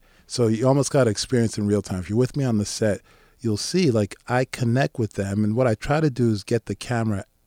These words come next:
out of in front of me, so they're actually talking to me,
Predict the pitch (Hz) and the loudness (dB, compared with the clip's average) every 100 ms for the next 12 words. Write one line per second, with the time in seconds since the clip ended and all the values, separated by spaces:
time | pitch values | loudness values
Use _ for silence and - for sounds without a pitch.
0 | - 113 120 _ 110 98 92 87 _ - | 0 2 0 _ -2 0 0 -4 _ -8
1 | 92 92 - 113 120 135 143 185 _ _ | -6 -6 -2 0 0 0 -2 -4 _ _
2 | _ _ _ _ - - 110 113 117 - | _ _ _ _ -8 -2 4 4 4 2
3 | 98 - - 117 - 131 135 139 147 170 | -4 -4 -2 -2 -2 -2 0 0 0 -2